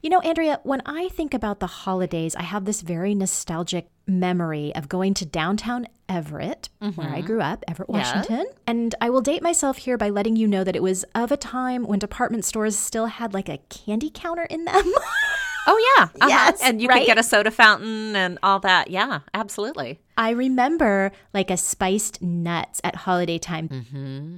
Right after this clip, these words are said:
Speaker 1: Spiced nuts, what is this? It seemed so, <laughs> so crazy cool to me. And that's kind of what I thought about and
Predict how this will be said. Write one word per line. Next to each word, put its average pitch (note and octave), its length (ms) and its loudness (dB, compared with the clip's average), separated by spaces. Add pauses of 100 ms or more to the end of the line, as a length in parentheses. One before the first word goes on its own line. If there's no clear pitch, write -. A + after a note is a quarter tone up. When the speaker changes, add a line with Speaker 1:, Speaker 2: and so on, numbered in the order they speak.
Speaker 1:
Spiced - 500 -6
nuts, F#4+ 260 -4
what A4 220 -2
is G#4 140 2
this? D4 280 2
It - 120 -2
seemed F4 280 2
so, - 800 6 (500)
<laughs> D#3 120 0 (220)
so F4+ 680 6
crazy C4 760 2
cool D4+ 360 0
to B3 160 -4
me. F3 300 -4 (300)
And A#3 160 0
that's D4+ 240 -4
kind G#4 200 -8
of - 80 -8
what C#4+ 120 4
I C4+ 120 0
thought B3+ 300 -2
about F3 340 0
and F#3 200 -4